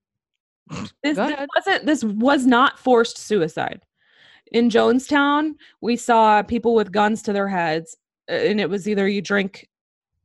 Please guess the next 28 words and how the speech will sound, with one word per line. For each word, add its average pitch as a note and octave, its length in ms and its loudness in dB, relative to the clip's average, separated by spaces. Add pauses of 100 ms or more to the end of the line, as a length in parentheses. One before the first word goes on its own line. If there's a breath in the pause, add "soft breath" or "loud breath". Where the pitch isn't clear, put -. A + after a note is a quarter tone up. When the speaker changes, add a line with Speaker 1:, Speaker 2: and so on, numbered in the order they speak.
(140)
Speaker 2:
the A3+ 100 0
Kool-Aid A3+ 540 2
or G#3 160 0
you G3+ 140 -4
get E3+ 220 -2
shot F3 320 0
in E3+ 60 -10
the D#3+ 100 -6
head. D3+ 280 -4
That's F#3+ 180 -2
a G#3+ 60 -6
forced - 600 -4
suicide. D#3+ 420 -4
That's D#3+ 180 -10
murder. D3+ 500 -8 (1160 soft breath)
These C4+ 400 0
suicides D4+ 440 2
were A#3 160 2
not A#3+ 260 2
forced. - 720 -8 (1160)
Speaker 1:
Okay. A3+ 80 2
Speaker 2:
Um, F#3 420 -2
but G#3 140 0
you A#3+ 200 2
can A#3 200 -2
tell A#3+ 480 2
that G#3 280 -2
this G3+ 460 -4